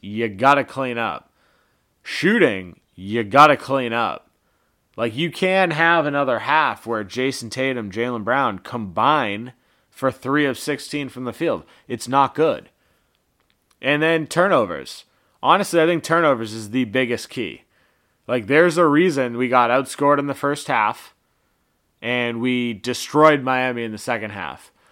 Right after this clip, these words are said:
A lot of it comes from turnovers. Turnovers do two things, right? When you turn the ball over, you're not scoring. But when you turn the ball over, you're also creating a mismatch in transition, giving Miami an easy lane.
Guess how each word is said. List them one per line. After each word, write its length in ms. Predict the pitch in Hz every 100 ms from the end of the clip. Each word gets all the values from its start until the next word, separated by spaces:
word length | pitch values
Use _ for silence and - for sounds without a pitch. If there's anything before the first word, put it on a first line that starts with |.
| _ -
A 80 |
lot 320 | 104 110 127 143
of 100 | 139
it 120 | 131
comes 260 | 139 123
from 160 | 120 113
turnovers. 760 | 117 113 95 87 76 - - - _ _ _ _ _ _ _ _
Turnovers 560 | - 151 165 175 170 151
do 140 | 139
two 280 | 139 - 147
things, 540 | 139 131 104 76 - -
right? 260 | 113 120
When 180 | 90 113
you 100 | 110
turn 260 | - 147 165
the 60 |
ball 260 | 160 160 165
over, 200 | 170 170
you're 120 | 160
not 260 | 127 131 -
scoring. 500 | - 127 107 117 127 _ _ _ _ _ _ -
But 40 |
when 120 | 127 131
you 80 |
turn 220 | 117 170 165
the 80 |
ball 260 | 143 180 160
over, 300 | 131 120 123
you're 200 | 120 117
also 720 | 131 165 - 160 147 135 123 - _ _
creating 480 | - 139 151 156 135
a 40 |
mismatch 540 | 135 139 - 135 127 120
in 80 |
transition, 800 | 120 127 117 107 107 - 90 80 - _ _ _ _ 101
giving 380 | 92 143 143 143
Miami 540 | 139 131 131 131 127
an 100 | 110
easy 340 | 110 127 110 117
lane. 380 | 110 95 82